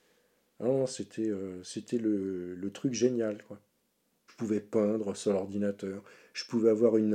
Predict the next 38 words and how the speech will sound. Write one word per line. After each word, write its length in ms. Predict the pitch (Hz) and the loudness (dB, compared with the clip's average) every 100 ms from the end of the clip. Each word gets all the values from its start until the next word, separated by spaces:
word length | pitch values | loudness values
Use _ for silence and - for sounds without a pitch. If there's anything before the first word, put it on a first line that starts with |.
| 101 | 2
une 120 | 98 98 | 0 -4
petite 240 | - - | -10 0
tablette 320 | 107 101 110 | 2 4 2
graphique 500 | 101 104 - 117 110 | 2 0 -2 -6 0
avec 260 | 107 104 104 | 2 2 -2
un 60 | |
stylo. 880 | 101 - 110 101 104 107 113 107 98 - - - - | -6 -4 -2 2 2 2 0 -2 -6 -12 -20 -20 -12
C'était, 380 | - 117 120 117 | -6 0 6 6
euh, 120 | 104 | 6
super, 420 | 101 117 - 117 110 | 0 0 4 4 6
euh, 520 | 104 101 101 95 95 - _ _ _ _ _ _ _ _ | 4 4 2 0 -6 -12 _ _ _ _ _ _ _ _
super 420 | - - 117 117 | -10 0 4 4
créatif 460 | - 120 110 120 - | 4 2 2 0 2
pour 180 | 135 120 | 4 4
moi. 280 | 113 117 _ _ - | 2 -2 _ _ -16
Euh, 260 | 175 170 170 | -12 -10 -10
je 120 | - | -14
pouvais 300 | - 113 113 | -2 4 6
redessiner 580 | 107 104 120 - 127 127 | 6 6 4 4 4 6
et 60 | 117 | 6
peindre 480 | - 127 127 95 90 _ _ _ | 6 4 4 0 -8 _ _ _
plus 160 | 135 | -2
proprement 720 | 120 123 120 123 123 123 131 - | 2 2 4 4 6 4 2 -6
que 80 | 107 | -10
ce 100 | - | -2
que 80 | 120 | -4
je 100 | - | 0
faisais 260 | 113 110 | 2 6
à 60 | 117 | 8
l'époque. 520 | 143 143 139 - - _ _ _ _ _ | 8 8 4 2 -18 _ _ _ _ _
Parce 120 | - | -14
qu'avant, 400 | 87 101 135 127 | -10 -4 -4 -4
euh, 220 | 104 90 90 - | -10 -12 -16 -4
comme 140 | 127 | 0
j'étais 220 | 123 123 | 2 2
pas 140 | 117 117 | 2 2
très 160 | - | 2
patient, 520 | 117 113 - 127 123 | 2 0 0 0 0